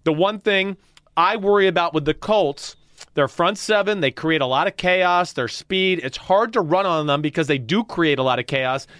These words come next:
and you have to sort out the blocking. And when I say sort out the blocking, you know, when defensive line are slanting one way, it's hard for O-line to figure out how they're going to block their particular play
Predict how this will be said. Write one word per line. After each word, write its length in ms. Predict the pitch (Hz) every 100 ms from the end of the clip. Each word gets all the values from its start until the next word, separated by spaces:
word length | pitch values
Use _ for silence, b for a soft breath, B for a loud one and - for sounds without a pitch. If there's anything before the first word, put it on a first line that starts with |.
| B
and 120 | 170
you 100 | 180
have 160 | 180 190
to 80 | 151
sort 400 | - 208 196 180
out 200 | 156 -
the 100 | 131
blocking. 480 | 139 147 135 107 110
And 80 |
when 80 | 139
I 80 | 147
say 200 | 160 175
sort 340 | - 185 180
out 180 | 160 147
the 60 | 139
blocking, 500 | 156 185 - 143 143 B B
you 80 | 175
know, 180 | 151 B B -
when 220 | 160 135
defensive 400 | 214 214 185 185
line 180 | 180 151
are 60 |
slanting 600 | - - 180 214 - 185
one 280 | 165 214 202
way, 300 | 165 151 151 B B
it's 160 | 190 180
hard 260 | 208 240 220
for 120 | 202
O-line 380 | 196 180 180 156
to 80 |
figure 340 | - 202 165 180
out 200 | 165 131
how 220 | 165 175
they're 120 | 165
going 220 | 156 165
to 60 | 139
block 340 | 131 165 160 -
their 180 | 160 160
particular 560 | 196 175 165 143 135
play 440 | - 226 208 147